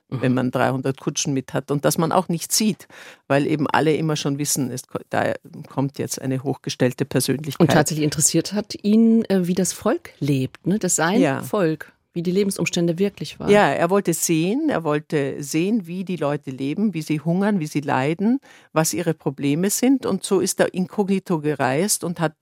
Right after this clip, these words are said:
Speaker 2: sehr penibel darauf geachtet, dass das auch eingehalten wird, dass auch keine Brücken,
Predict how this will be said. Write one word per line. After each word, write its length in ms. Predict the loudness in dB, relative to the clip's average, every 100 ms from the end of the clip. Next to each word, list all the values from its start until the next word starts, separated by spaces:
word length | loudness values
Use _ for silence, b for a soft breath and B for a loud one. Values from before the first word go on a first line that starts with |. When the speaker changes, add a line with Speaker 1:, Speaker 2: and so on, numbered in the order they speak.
| _
Speaker 2:
sehr 480 | -10 2 4 4 2 -4 _ _ -6
penibel 500 | -4 -2 -2 -2 0
darauf 300 | 0 0 -4
geachtet, 480 | -6 -6 -4 -6 -4
dass 140 | -4
das 160 | -4 -4
auch 120 | -4
eingehalten 600 | -2 -2 -2 -2 -4 -4
wird, 200 | -4 -6 B B -4
dass 180 | -2 -2
auch 140 | -2
keine 240 | 0 0
Brücken, 600 | -2 2 2 6 4 4